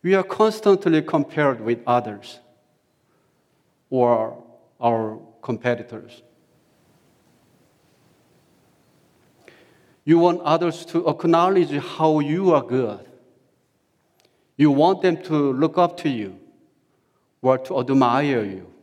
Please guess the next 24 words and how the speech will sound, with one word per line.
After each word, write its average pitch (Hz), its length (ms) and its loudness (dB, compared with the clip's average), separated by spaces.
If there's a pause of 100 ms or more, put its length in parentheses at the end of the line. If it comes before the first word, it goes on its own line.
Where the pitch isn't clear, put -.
(240)
in 117 200 -4
what 113 220 -4
you're 120 120 0
doing. 113 380 -10 (1700)
In 139 120 4
other 139 200 2
words, 131 500 0 (1000)
you 185 220 2
kind 190 380 -2
of 165 200 -2 (160)
want 151 220 2
to 156 80 -2
be 139 480 -4 (680)
worshipped - 580 -4 (1400)
because 135 460 -2 (100)
it 139 160 2
is 131 160 0
an 127 100 2
affirmation 131 960 -2 (400)
of 120 260 0
your 113 220 0
value 110 460 -2
to - 200 -20
others. - 500 -8